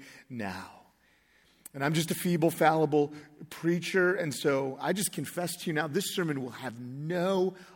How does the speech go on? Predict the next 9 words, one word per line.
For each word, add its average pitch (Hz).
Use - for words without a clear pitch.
effect, -
no 160
benefit 151
for 139
these 135
dear 143
brothers 135
and 131
sisters 139